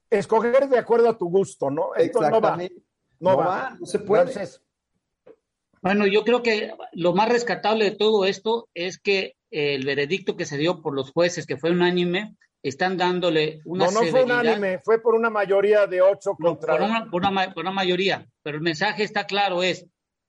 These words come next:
Speaker 3: si no se puede demostrar que es culpable, no puedes culpar a nadie antes de.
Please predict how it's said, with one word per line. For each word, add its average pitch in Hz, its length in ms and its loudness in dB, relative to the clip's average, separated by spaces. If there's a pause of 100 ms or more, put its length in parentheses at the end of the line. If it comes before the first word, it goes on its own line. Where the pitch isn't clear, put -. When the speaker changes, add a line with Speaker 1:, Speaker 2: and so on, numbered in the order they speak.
(120)
Speaker 3:
si - 280 -10
no 214 120 0
se 240 140 -2
puede 233 280 2
demostrar 165 840 -4 (480)
que 151 160 -2
es 175 140 -6
culpable, 208 800 -2
no 180 400 -4
puedes 202 260 -2
culpar 185 360 -2
a 180 60 0
nadie 190 400 0
antes 180 460 -4
de. 165 280 -4